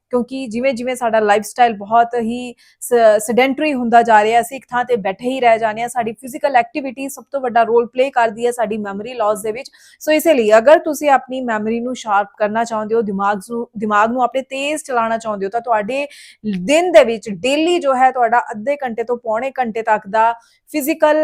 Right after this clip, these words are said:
ਐਕਟੀਵਿਟੀ ਤੁਹਾਡੀ ਜ਼ਰੂਰ ਹੋਣੀ ਚਾਹੀਦੀ ਹੈ, ਚਾਹੇ ਉਹ ਸੈਰ ਹੀ ਕਰਨੀ ਹੋਵੇ, ਚਾਹੇ ਐਕਸਰਸਾਈਜ਼ ਕਰਨੀ ਹੈ, ਕੁਝ ਵੀ ਕਰੋ। ਉਸ ਦੇ ਨਾਲ ਤੁਹਾਡੀ ਜੋ ਹੈ ਬਾਡੀ ਦੇ ਵਿੱਚ ਬਲੱਡ ਸਰਕੂਲੇਸ਼ਨ ਸਹੀ ਤਰ੍ਹਾਂ ਹੁੰਦੀ ਹੈ, ਸਾਡੇ ਦਿਮਾਗ ਦੀਆਂ ਕੋਸ਼ਿਕਾਵਾਂ ਜਿੰਨੀਆਂ ਵੀ ਨੇ ਉੱਥੇ ਤੱਕ ਬਲੱਡ ਜੋ ਹੈ ਸਹੀ ਤਰ੍ਹਾਂ ਪਹੁੰਚ ਸਕਦਾ ਹੈ ਔਰ ਜਦੋਂ ਬਲੱਡ ਸਰਕੂਲੇਸ਼ਨ ਸਹੀ ਹੋਏਗੀ,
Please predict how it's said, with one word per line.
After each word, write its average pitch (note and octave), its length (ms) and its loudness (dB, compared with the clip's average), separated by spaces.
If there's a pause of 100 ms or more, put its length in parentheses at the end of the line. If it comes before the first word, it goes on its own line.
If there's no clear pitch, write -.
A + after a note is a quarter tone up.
(140)
ਐਕਟੀਵਿਟੀ C4 440 -4
ਤੁਹਾਡੀ C4 300 2
ਜ਼ਰੂਰ A#3 380 -2
ਹੋਣੀ B3 220 -2
ਚਾਹੀਦੀ A#3 340 -2
ਹੈ, A#3+ 40 2
ਚਾਹੇ A#3+ 340 0
ਉਹ D#4 120 0
ਸੈਰ A3+ 420 2
ਹੀ C4 140 -6
ਕਰਨੀ A#3+ 360 -2
ਹੋਵੇ, A3 260 -4
ਚਾਹੇ A3+ 320 -4
ਐਕਸਰਸਾਈਜ਼ A#3+ 720 -2
ਕਰਨੀ G#3+ 340 -6
ਹੈ, B3+ 120 -8
ਕੁਝ D4 180 -2
ਵੀ C#4+ 120 -4
ਕਰੋ। B3 260 -4
ਉਸ B3+ 100 -6
ਦੇ C#4 100 0
ਨਾਲ A#3 220 2
ਤੁਹਾਡੀ A#3+ 300 -2
ਜੋ A#3+ 120 -2
ਹੈ C4 160 4
ਬਾਡੀ G#3 300 -4
ਦੇ A#3 100 -2
ਵਿੱਚ B3+ 180 -8 (380)
ਬਲੱਡ C#4+ 240 8
ਸਰਕੂਲੇਸ਼ਨ B3+ 680 0
ਸਹੀ A#3 220 -4
ਤਰ੍ਹਾਂ A#3+ 180 0
ਹੁੰਦੀ A3+ 320 -4
ਹੈ, A#3+ 100 -2
ਸਾਡੇ A#3+ 380 0 (320)
ਦਿਮਾਗ C4 380 6
ਦੀਆਂ D#4+ 220 4
ਕੋਸ਼ਿਕਾਵਾਂ B3 560 -2
ਜਿੰਨੀਆਂ C4 440 -4
ਵੀ C#4 140 -6
ਨੇ A#3+ 100 -2
ਉੱਥੇ B3+ 320 -6
ਤੱਕ B3 280 0
ਬਲੱਡ A3+ 440 2
ਜੋ A#3+ 140 -4
ਹੈ A#3+ 280 -2
ਸਹੀ A3 240 -4
ਤਰ੍ਹਾਂ A#3 200 -6
ਪਹੁੰਚ A3 300 -6
ਸਕਦਾ G#3+ 380 0
ਹੈ C#4+ 80 -2
ਔਰ A#3+ 180 -2
ਜਦੋਂ A#3 260 -2
ਬਲੱਡ A#3 220 2
ਸਰਕੂਲੇਸ਼ਨ A3+ 640 -4
ਸਹੀ B3 260 -6
ਹੋਏਗੀ, A#3 440 -2